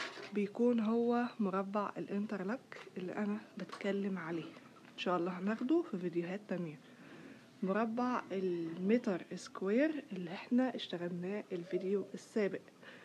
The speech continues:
نهينا عن نوع الغرزة، ولكن هو ده المربع المتري. كمان مربع من الزاوية للزاوية، يعني لما بحب اشتغل مربع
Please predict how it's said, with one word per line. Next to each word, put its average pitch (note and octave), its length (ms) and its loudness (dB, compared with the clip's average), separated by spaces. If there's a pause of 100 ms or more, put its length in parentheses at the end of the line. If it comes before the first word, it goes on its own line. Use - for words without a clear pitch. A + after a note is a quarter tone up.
(340)
نهينا A3 360 2
عن F3+ 240 0
نوع G3+ 180 2
الغرزة، C4 540 2
ولكن G#3 440 -2
هو G3 260 0
ده A#3+ 300 0
المربع F#3 560 -2 (180)
المتري. G3 560 0 (380)
كمان C4+ 480 8
مربع A3 580 4 (220)
من A3 220 10
الزاوية A#3+ 640 6
للزاوية، F3 760 0 (480)
يعني B3 300 6
لما A3+ 240 6
بحب G#3 300 -2
اشتغل F#3+ 420 0
مربع G#3+ 600 0